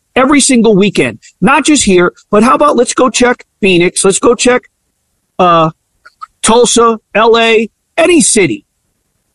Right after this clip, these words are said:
So I don't wanna hear that the N B A All-Star Game was the reason of it. The problem was, is it's in the spotlight. It happened on N B A All-Star. We're gonna bring it up.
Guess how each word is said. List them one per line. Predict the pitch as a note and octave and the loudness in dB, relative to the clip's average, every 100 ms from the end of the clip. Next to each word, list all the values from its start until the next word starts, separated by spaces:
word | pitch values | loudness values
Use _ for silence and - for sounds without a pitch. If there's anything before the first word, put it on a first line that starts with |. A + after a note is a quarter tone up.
| _ | _
So | - A3 | -2 -2
I | - C4 | 0 0
don't | D4 | 0
wanna | B3+ | -2
hear | G3+ B3+ B3 G3+ F3 - | -2 0 2 2 0 -2
that | F3 | -4
the | G3 G#3 | 0 0
N | |
B | G#3 G3 | 2 0
A | |
All-Star | F#3 F3+ F3+ | 0 0 0
Game | D#3 E3 | 0 0
was | D#3 C3 | 0 0
the | C#3+ | 0
reason | E3+ B3 E3 | 0 0 0
of | C#3+ | 0
it. | D3+ - | -2 -4
The | - | -4
problem | D#3 B3 C4+ G#3 | -2 0 2 2
was, | E3+ | 2
is | F3 - _ - | -2 -4 _ -2
it's | G#3 - - | -2 -2 -2
in | G3 | 0
the | G3+ | 0
spotlight. | - E3+ C#3+ D3 F3 | -2 -2 0 0 -2
It | D3 | -2
happened | D3+ F3+ F#3+ | -2 0 0
on | F3+ | 2
N | E3+ | 2
B | E3 E3 | 2 2
A | |
All-Star. | D#3+ D#3 G#3+ G#3+ | 0 0 0 2
We're | G#3+ G#3+ | 0 0
gonna | G#3 | -2
bring | F3 G3 G3 | 0 0 2
it | G3+ | 0
up. | D4 - | 0 -4